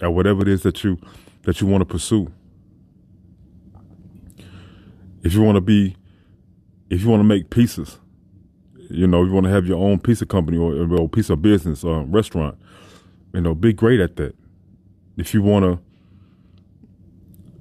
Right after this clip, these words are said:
get into music, be great at that. If you wanna start writing, be an actor, actress, whatever it is you wanna do, design and video games, engineering, whatever the case may be,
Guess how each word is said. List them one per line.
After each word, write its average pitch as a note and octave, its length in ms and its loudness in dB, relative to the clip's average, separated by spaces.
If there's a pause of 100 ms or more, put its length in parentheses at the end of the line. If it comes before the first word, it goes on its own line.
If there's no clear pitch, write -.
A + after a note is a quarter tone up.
(260)
get G#2 160 2
into A2 140 4
music, G#2 480 2 (340)
be A2 120 -2
great G#2+ 300 0
at E2+ 160 -4
that. C#2+ 220 -10 (1040)
If F2 60 -4
you F#2+ 40 0
wanna G2+ 120 4
start F2+ 320 0
writing, G2 400 2
be F2+ 140 0
an F2+ 120 0
actor, G2+ 540 -4
actress, G#2 640 -4 (1000)
whatever A#2 300 2
it A2 60 2
is A2+ 200 2
you G#2+ 60 -6
wanna F#2+ 220 -2
do, D2+ 280 -6 (160)
design G#2 460 0
and F#2+ 80 -2
video A#2 260 0
games, E2 320 -2
engineering, G2 680 0
whatever A2 300 0
the G#2 80 -2
case F#2+ 280 -2
may E2 140 -2
be, C#2+ 280 -6